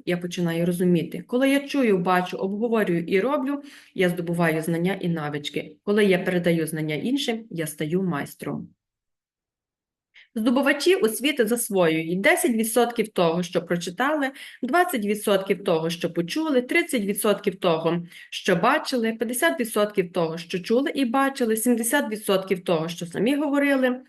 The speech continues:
дев'яносто відсотків того, коли починали виконувати якесь завдання. Сучасні технології дозволяють розв'язати одразу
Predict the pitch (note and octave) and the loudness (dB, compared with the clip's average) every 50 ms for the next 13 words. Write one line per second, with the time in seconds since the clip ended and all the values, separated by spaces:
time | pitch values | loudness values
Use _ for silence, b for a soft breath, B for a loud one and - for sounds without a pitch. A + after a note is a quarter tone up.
0 | b b b b - F#3+ G#3 G#3 A3 G#3+ G3+ F3 F3 - - F3 E3+ F3 E3+ - | b b b b 0 0 2 4 4 4 2 2 0 -2 -4 -4 -4 -6 -4 -4
1 | D4+ D#4+ E4 E4 E4 C4+ B3+ C4 - C4 B3 B3 B3 A#3 A3+ A3+ A3+ B B B | -4 -4 -4 -2 -4 -4 -4 -2 0 2 2 4 2 2 -2 -4 -6 B B B
2 | B B B _ _ - G#3+ G3 F#3 E3+ D#3+ E3+ - F#3 F3 F3+ F#3+ F3+ F#3 G3 | B B B _ _ 2 4 6 6 6 4 4 0 -2 -2 0 2 2 2 2
3 | A3 B3 B3+ A#3 A#3+ A#3 - A#3 A3 A3 G#3+ G#3 G#3 G#3 - E3 D#3 D#3+ - - | 2 0 0 -2 -4 -4 -2 -2 -2 -2 -2 -4 -4 -6 -6 -8 -8 -8 -4 -2
4 | E3 F3 F3 - - - F3 F3+ F#3+ F3+ E3+ E3+ D#3 D3+ D3+ D3+ D3+ D#3+ E3 - | -2 -2 -2 -4 -10 -8 -2 -2 0 0 0 0 -2 0 -2 -2 -4 -4 -6 -8
5 | - _ _ _ _ _ _ _ _ B B B B B B B B B B B | -14 _ _ _ _ _ _ _ _ B B B B B B B B B B B
6 | B B _ - - E4+ D#4+ D#4+ G4+ G#4+ G#4 G#4+ G4+ F#4+ G4 G4 F#4+ F4 F#4 F4+ | B B _ -2 -2 -2 0 2 2 0 4 4 4 4 4 4 4 4 6 6
7 | F4 F#4+ G4 G4 - C4+ A#3+ A3+ F#3+ A3+ A3 A3+ A#3+ C4+ B3+ B3+ A#3+ A#3+ A#3+ B3+ | 6 4 4 4 6 4 4 4 4 2 0 2 2 4 4 4 4 4 4 2
8 | A#3+ A3+ G#3 A#3+ B3 A3+ A#3+ C#4 D4 D#4+ D#4 - A#3 G3 G3+ G3+ G3 G3+ F#3+ F#3 | 0 2 4 2 2 4 4 2 2 2 2 0 0 0 0 0 0 0 0 0
9 | F3+ G3 F#3 F3 F#3+ | 0 0 0 0 0